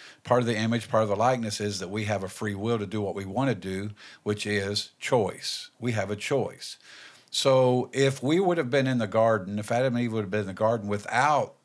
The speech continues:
that tree, the tree of the knowledge of good and evil, where would the choice come in?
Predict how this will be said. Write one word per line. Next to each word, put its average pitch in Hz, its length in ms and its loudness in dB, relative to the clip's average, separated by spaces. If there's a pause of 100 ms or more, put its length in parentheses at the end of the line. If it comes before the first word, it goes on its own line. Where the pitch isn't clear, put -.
(100)
that 123 340 0
tree, 101 540 -4 (180)
the 98 80 -14
tree 113 220 -6
of 104 80 -4
the 101 80 -2
knowledge 107 280 -2
of 90 120 -14
good 104 160 -2
and 107 80 -4
evil, 104 400 -4 (1800)
where 123 220 4
would 131 140 4
the 117 80 2
choice 170 380 0
come 92 220 -10
in? 90 260 -12